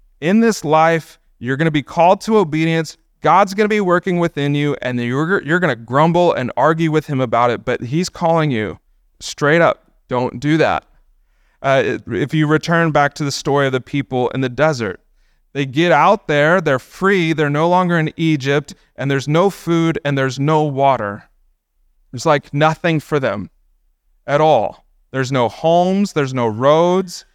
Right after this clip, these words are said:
And so the people complain. And I think what's interesting is, through that story, you can read Exodus fifteen and sixteen later, along with your question. That's, can be your homework. What's interesting about the story is God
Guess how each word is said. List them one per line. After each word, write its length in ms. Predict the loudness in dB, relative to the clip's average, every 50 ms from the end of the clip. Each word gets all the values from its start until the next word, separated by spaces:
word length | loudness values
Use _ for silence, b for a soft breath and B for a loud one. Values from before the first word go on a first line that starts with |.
| _ _ _ _ _ _ _ _ _
And 180 | -4 -2 -2
so 180 | 0 2 2 2
the 140 | 2 2 -2
people 560 | -2 -4 -2 -2 -2 -2 -2 0 0 0 0
complain. 880 | -2 -2 -2 -2 -2 -4 -6 -4 -2 0 0 0 -2 -2 -6 -8 -10 -12 _ _ _ _ _ _ _ _ _ _
And 100 | -4 0
I 80 | 0 0
think 240 | 2 0 -2 0 2
what's 240 | 0 0 0 -2 -6
interesting 680 | -4 -2 -2 -2 0 -2 -4 -4 -4 -4 -4 -2 -2 -2
is, 360 | -2 -2 -2 -2 -4 -6 -10 -16 _ _ _ _ _ _
through 180 | -4 0 2 4
that 220 | 4 4 2 0
story, 560 | -4 -6 -4 0 0 2 2 2 0 -2 -4 -6
you 140 | -6 -6
can 160 | -6 -4 -2 -2
read 180 | -2 -2 0 0
Exodus 460 | -2 -2 -2 -2 -2 -2 -2 -4 -6
fifteen 480 | -4 -4 -2 -2 -2 -4 -2 -2 0
and 140 | -2 -2 -4
sixteen 520 | -4 -6 -6 -6 -6 -8 -6 -2 0 0 2
later, 440 | 2 2 2 0 0 0 -2 -6 -12 _ _ -20 _ _ _ _ _ -8
along 260 | -2 2 2 4 4
with 160 | 2 0 0
your 100 | -2 -4
question. 600 | -4 0 0 0 0 0 -2 -4 -4 -4 -4 -6 -6
That's, 320 | -6 -8 -8 -8 -14 -20 _ _ _ _
can 120 | -10 -6
be 80 | -4 -2
your 140 | -2 -2 0
homework. 420 | 0 -2 -2 -2 -4 -6 -8 -10 _ _ _ _ _ _ _ _ _
What's 200 | -4 -4 -4 -4
interesting 560 | -4 -2 -2 -2 0 0 -2 0 0 0 0
about 240 | 2 2 2 0 0
the 80 | 0 -4
story 640 | -6 -6 -4 -2 0 2 2 2 0 -2 -4 -6 -10 _ _ _ _ _ _
is 220 | -4 -4 -4 -4 -10 _ _ _
God 600 | 0 2 2 4 4 4 4 4 2 2 0